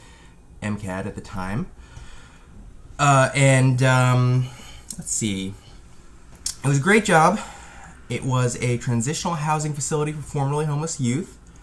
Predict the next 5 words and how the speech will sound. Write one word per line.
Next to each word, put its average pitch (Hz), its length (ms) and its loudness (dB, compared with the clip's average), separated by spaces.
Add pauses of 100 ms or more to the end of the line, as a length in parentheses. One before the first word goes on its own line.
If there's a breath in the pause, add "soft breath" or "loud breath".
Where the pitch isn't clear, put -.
(460 loud breath)
So 120 500 2
they 117 160 0
were, 113 560 0 (320)
you 277 60 -6
know, 202 320 -2